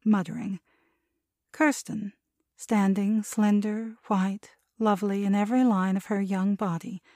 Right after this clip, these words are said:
tested the temperature of the water with her toe. She was grave. She was thinking not so much of her surroundings, of the lack of comforts and of refinements,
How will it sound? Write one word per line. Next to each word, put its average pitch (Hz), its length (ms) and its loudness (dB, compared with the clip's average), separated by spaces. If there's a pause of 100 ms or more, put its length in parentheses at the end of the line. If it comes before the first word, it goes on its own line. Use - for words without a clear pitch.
(500)
tested 202 440 -4
the 214 100 -6
temperature 190 520 0
of 160 120 -6
the 175 80 -4
water 170 340 -2
with 170 180 -6
her 185 100 -6
toe. 185 480 -4 (1000)
She 185 200 -2
was 160 180 -6
grave. 156 540 -2 (1000)
She 247 220 0
was 233 180 0
thinking 233 460 4
not 240 240 4
so 214 160 2
much 196 240 2
of 180 80 -4
her 175 120 -4
surroundings, 190 800 0 (480)
of 202 120 -8
the 190 80 -2
lack 175 320 0
of 185 140 -6
comforts 170 600 -4
and 180 160 0
of 185 160 -2
refinements, 175 680 0